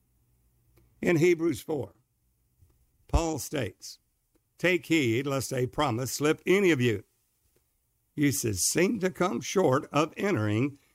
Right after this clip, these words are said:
into his rest. For if Jesus had, had given them rest, he would not have spoken of another day. And Jesus spoke of another day. He said, "The time is coming, and now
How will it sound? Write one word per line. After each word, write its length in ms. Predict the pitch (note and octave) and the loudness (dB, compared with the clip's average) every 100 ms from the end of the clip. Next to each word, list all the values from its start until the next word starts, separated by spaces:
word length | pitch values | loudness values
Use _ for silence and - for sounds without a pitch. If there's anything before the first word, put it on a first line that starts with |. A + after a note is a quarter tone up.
| _ | _
into 320 | D3+ D#3+ D#3 C#3 | 0 2 2 4
his 280 | E3 E3 | 2 2
rest. 480 | D#3+ F#3 E3+ - - - _ _ - | 0 0 -2 -6 -12 -20 _ _ -2
For 200 | D#3 D#3 | 2 2
if 140 | B2 | 0
Jesus 680 | G2 G3 G3 B2 B2 - - _ _ _ _ _ _ _ _ _ _ _ _ _ _ _ | 2 2 2 -6 -10 -14 -20 _ _ _ _ _ _ _ _ _ _ _ _ _ _ _
had, 180 | A#2 B2+ - | -4 -4 -2
had 300 | C#3+ C3 A#2+ | -2 -2 0
given 220 | C3+ D3+ | -2 0
them 180 | B2+ A#2+ | 0 0
rest, 280 | D#3 C#3+ - | 0 0 0
he 120 | D#3 | 0
would 220 | E3 D#3 | 0 -2
not 200 | E3+ E3+ | -2 -4
have 120 | E3+ B2+ | -4 -8
spoken 420 | - F#3+ E3+ D3 | -4 -4 -2 -2
of 140 | D3 | -2
another 340 | D#3+ D#3 D#3 D#3 | -2 -2 0 -2
day. 760 | C3 F#3+ F3+ D3+ G#2 - - _ _ _ _ _ - - - | 0 0 2 0 -2 -8 -18 _ _ _ _ _ -20 -20 -4
And 140 | F#3+ | -2
Jesus 300 | F3 G3+ E3 | 0 0 -2
spoke 260 | - F#3 B2+ | -6 -4 -4
of 80 | G#2 | -2
another 340 | G#2 G#2+ G#2 | 0 0 -2
day. 380 | G#2+ B2 - - _ _ _ _ _ _ - | -2 -4 -6 -16 _ _ _ _ _ _ -4
He 80 | D3+ | 0
said, 160 | C#3 A#2 | 2 0
"The 60 | |
time 260 | B2 A2+ D3 | 0 0 -2
is 120 | D#3 | -2
coming, 420 | A#2 G#2+ C3+ F#3+ | 0 0 -2 -4
and 240 | A#2+ C#3 C#3+ | -2 0 0
now 240 | B2 C#3+ | 0 -2